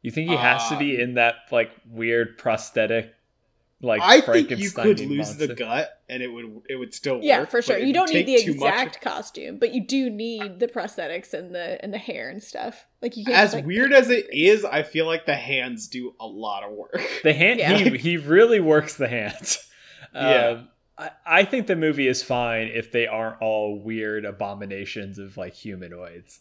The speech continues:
Speaker 1: Like,
Speaker 2: Yeah. Oh, the Who's? Yeah.
Speaker 3: Oh,
Speaker 2: Cut all
Speaker 1: no,
Speaker 2: that
Speaker 1: no,
Speaker 2: shit. They
Speaker 1: I,
Speaker 2: should just
Speaker 1: I
Speaker 2: be
Speaker 1: mean,
Speaker 2: people.
Speaker 1: extend that to the Grinch as well. Like, obviously he has to be green just for the character, and I understand that he is in this makeup because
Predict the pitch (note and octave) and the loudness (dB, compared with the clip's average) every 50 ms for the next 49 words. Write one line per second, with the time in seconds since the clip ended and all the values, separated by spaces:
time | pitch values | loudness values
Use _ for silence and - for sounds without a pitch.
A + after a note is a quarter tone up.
0 | _ - A#2 A2+ G2 G2 G2 - _ _ _ _ _ _ _ - C3+ C#3+ C3 G2+ | _ -8 -6 -6 -6 -6 -10 -14 _ _ _ _ _ _ _ -8 -4 -4 -4 -4
1 | E2+ - - _ - G#3 B3 G#3 D3+ C#3 C#3 C#3 B2 F#3+ B3+ D#4 E4+ C#4+ - D#3 | -4 -8 -12 _ 6 8 8 8 8 4 0 -2 0 2 2 4 2 2 2 0
2 | D#3+ B2+ - - - - F4+ E4 - - D3+ D#3 F#3+ G3 F3 D3 - E3+ F3+ F#3 | 0 0 0 -4 -2 4 6 6 6 6 6 8 8 8 8 6 4 2 2 4
3 | D#3 C3 A2+ C3+ D3+ D#3 D3+ F3 D3+ D#3 D#3+ E3+ E3+ F3+ F3 E3+ C#3 A#2 - - | 4 2 2 2 0 0 0 0 2 2 2 2 0 -4 -6 -4 -6 -6 -8 -10
4 | F2+ - _ _ - D3+ C#3 - - - E3 D#3 D#3 D3+ D3 C#3 C3+ - - - | -14 -16 _ _ -8 -8 -8 -8 -6 -6 -4 -4 -4 -2 -2 -2 -2 -4 -8 -12
5 | B2+ A#2 - A#2+ A#2 A2 - - G#2 F2+ F#2+ G#2 G#2 F#2 - - A2 G2+ G2+ - | -12 -12 -10 -10 -12 -12 -12 -14 -16 -16 -12 -12 -12 -12 -12 -12 -12 -12 -12 -14
6 | - _ _ _ _ - A#2+ B2+ C3+ C3+ D3+ D3 - D#3+ C#3 B2 B2+ A#2 - A#2+ | -18 _ _ _ _ -6 0 0 0 0 0 -6 -4 -6 -8 -8 -8 -10 -6 -6
7 | A2+ G#2+ G#2+ - - - B2+ G#2+ A2+ A2 G#2 - A2+ A2 A2 G#2+ A2 A2 A2 G2+ | -6 -6 -6 -10 -12 -12 -12 -12 -12 -16 -14 -14 -14 -14 -14 -16 -16 -18 -18 -14
8 | A2 G#2+ - - - A2+ G#2 G2+ _ - G2+ G2+ G#2 G#2 _ - A#2+ A#2 A#2 A#2 | -14 -16 -16 -14 -16 -14 -14 -14 _ -14 -12 -12 -12 -14 _ -10 -6 -6 -6 -6
9 | - - B2+ B2 A#2 A2+ - - - C3+ C#3+ C#3+ C#3 C3+ C3+ - - A#2+ A2 G#2 | -6 -8 -6 -4 -4 -6 -6 -4 -4 -4 -4 -2 -4 -6 -6 -6 -8 -8 -8 -8
10 | G2+ G2+ G2 G2 G2 _ - A#2 A2 G#2 - - A2+ A2+ A2+ A2 A2 G#2 - - | -8 -10 -14 -16 -16 _ -14 -12 -12 -12 -12 -12 -12 -10 -10 -10 -14 -14 -14 -12
11 | G#2 G2 F#2+ - G2 F#2+ _ - F#2+ F2+ G2 G2 F#2+ F#2 - | -12 -12 -12 -12 -12 -14 _ -16 -20 -16 -14 -16 -16 -16 -20